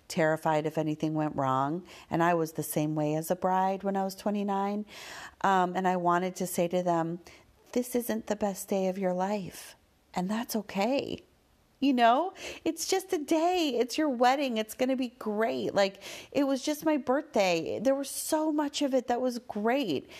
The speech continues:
It's okay that we had an argument, or it's okay at your wedding that the bus was late, you know, or that your, your hair isn't exactly how you wanted it to be, or that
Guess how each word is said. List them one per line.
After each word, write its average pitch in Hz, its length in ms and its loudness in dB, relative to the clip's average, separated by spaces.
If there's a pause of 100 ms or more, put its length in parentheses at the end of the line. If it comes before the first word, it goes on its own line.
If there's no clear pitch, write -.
(160)
It's 262 240 0
okay 269 600 0
that 196 180 0
we 180 80 -4
had 170 160 2
an 165 80 -2
argument, 156 580 0
or 160 160 0 (240)
it's 302 240 0
okay 311 360 0
at 311 60 -2
your 226 140 0
wedding 180 380 2
that 170 180 -6
the 165 80 0
bus 165 420 0
was 160 180 -2
late, 156 680 -2 (340)
you 185 140 0
know, 170 320 4
or 190 200 0
that 185 140 0
your, 175 320 0 (460)
your 220 140 2
hair 202 280 2
isn't 180 240 2
exactly 180 460 -2
how 170 160 -2
you 175 140 -2
wanted 170 340 -2
it 170 100 -4
to 165 140 0
be, 160 640 0
or 180 200 0
that 170 340 2